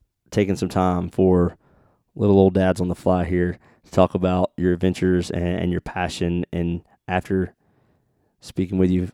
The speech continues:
um, you know, and can see in your face and seeing how happy and thrilled you still are to be doing what you're doing. And as, as you said in the episode, it, it's never been work for you. And so thank you for,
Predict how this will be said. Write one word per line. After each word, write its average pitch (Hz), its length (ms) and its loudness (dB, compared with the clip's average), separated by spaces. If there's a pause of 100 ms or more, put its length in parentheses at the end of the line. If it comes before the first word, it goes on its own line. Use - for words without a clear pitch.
(140)
um, 87 480 -6 (340)
you 92 80 -4
know, 87 260 -6 (300)
and - 140 -12
can - 100 -8
see - 160 -2
in 92 60 0
your 87 80 -2
face 90 340 0
and 87 100 -10
seeing 90 380 -4 (320)
how 90 440 -2 (300)
happy 87 500 -8
and 87 160 -6 (500)
thrilled 98 280 6
you 92 80 -2
still 92 240 2
are 92 140 4
to 87 60 -2
be 87 100 -2
doing 90 200 -2
what 87 160 -6
you're 85 80 -2
doing. 87 360 -2
And 90 160 -8
as, 87 260 -8 (200)
as 85 140 -6
you 95 80 -8
said 85 200 -4
in 82 80 -6
the 87 100 -6
episode, 90 400 -8
it, 87 160 -8
it's - 200 -12
never 87 220 -4
been 87 180 -4
work 90 220 -8
for - 120 -6
you. 85 180 -2
And 90 140 -8
so 87 220 -4 (600)
thank 139 280 4
you 104 220 2
for, 98 460 6